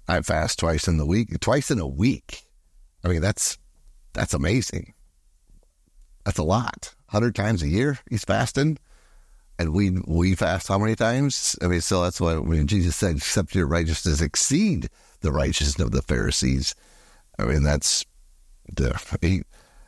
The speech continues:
and then the verse continues, "I give tithes of all that I possess." And the publican standing afar off would not lift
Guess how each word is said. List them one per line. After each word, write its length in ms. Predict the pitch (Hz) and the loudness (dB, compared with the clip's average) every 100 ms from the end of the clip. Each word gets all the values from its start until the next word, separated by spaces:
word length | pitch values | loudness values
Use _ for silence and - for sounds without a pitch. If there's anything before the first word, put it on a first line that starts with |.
| - - | -20 -4
and 160 | 92 98 | 0 2
then 80 | |
the 100 | 92 | 0
verse 220 | 85 85 - | 0 0 -2
continues, 380 | 85 78 60 - | -2 -2 -2 -2
"I 140 | 98 | -2
give 260 | 82 98 - | 0 0 0
tithes 440 | 131 127 90 71 | 0 0 -2 -4
of 220 | 69 85 | -4 0
all 220 | 82 80 | 2 2
that 120 | 73 67 | 0 0
I 120 | 69 | -2
possess." 400 | - 71 60 - - | -2 -2 -2 -4 -2
And 80 | |
the 60 | 73 | 0
publican 520 | - 151 123 - 76 | 0 0 0 -2 -2
standing 300 | 69 92 78 | 0 -2 -2
afar 260 | 73 78 71 | -4 -2 0
off 180 | 71 - | 0 -2
would 140 | 78 | 0
not 340 | 85 92 104 - | 2 2 0 -2
lift 560 | 82 107 104 - - | 0 0 -2 -4 -6